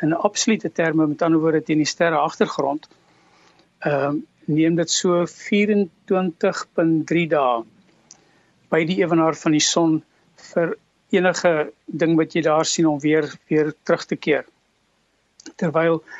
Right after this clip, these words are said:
en dan raak dit so al hoe stadiger en stadiger, stadiger hoe verder jy na die pole toe beweeg, en teen die tyd wat jy by die pole aankom, dan neem dit,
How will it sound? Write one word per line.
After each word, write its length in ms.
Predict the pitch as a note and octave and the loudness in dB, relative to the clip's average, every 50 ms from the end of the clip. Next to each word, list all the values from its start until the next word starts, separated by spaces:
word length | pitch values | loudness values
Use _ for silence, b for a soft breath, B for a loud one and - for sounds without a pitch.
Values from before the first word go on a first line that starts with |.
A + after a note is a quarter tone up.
| B B B B | B B B B
en 120 | E3 D#3 D#3+ | 0 2 2
dan 120 | E3+ F3+ F#3+ | 4 4 4
raak 220 | G3+ G3+ G3 G3+ | 2 2 2 0
dit 80 | G3 - | -2 -2
so 100 | - - G#3 | 0 0 2
al 120 | G#3+ A#3 A#3 | 2 2 0
hoe 40 | G3+ | 0
stadiger 560 | - - G#3 G3+ G#3 G3+ G3+ G#3 - - F3 E3 | 0 0 2 2 4 2 2 0 -2 -2 -2 0
en 100 | E3+ D3+ | 0 -2
stadiger, 520 | - - F#3+ F#3 F#3+ F#3 F3 E3+ - G#3 - - | -2 0 2 2 2 2 0 -2 -4 -6 -6 -6
stadiger 560 | - - F#3 F3 F3 F#3 F3 - - D#3+ D#3+ | -4 -2 -2 0 0 0 -2 -2 -2 -2 -2
hoe 40 | D3 | 0
verder 400 | - - F#3 F3+ F3+ F3+ F3 E3+ | 2 2 2 2 2 2 0 0
jy 140 | E3+ D#3+ D#3+ D#3+ E3 - _ - D#3+ | 0 0 0 -2 -4 -8 _ -2 -2
na 80 | D3+ D3+ | 0 0
die 80 | D#3 C#3+ - | 0 0 0
pole 240 | - G#3 A3 A3 - | 2 2 2 0 0
toe 100 | F#3 D#3 | -2 -2
beweeg, 360 | E3 D#3 D3 D#3+ D#3+ D3 - | -2 0 2 0 0 0 0
en 80 | E3 D#3 | -2 -2
teen 160 | - D#3 D#3 | 2 0 2
die 80 | D#3+ | 2
tyd 160 | - G3 E3+ - | 2 0 0 -2
wat 120 | G3+ D3+ F#3 | -6 -6 -6
jy 80 | D#3 | -6
by 100 | D#3+ D3+ | -4 -4
die 100 | D#3 - - G#3+ | -4 0 2 2
pole 160 | B3 B3 A3 | 2 2 2
aankom, 380 | F3+ F3 D#3 - - E3+ E3 - B B B B B B B B B B - | 0 0 0 0 0 -2 -2 -4 B B B B B B B B B B -2
dan 160 | E3 D#3+ F3 | 0 0 2
neem 220 | E3+ F3+ F#3 F#3+ F3 | 2 2 2 2 0
dit, 260 | F#3 - - - - | 0 -2 -4 -10 -8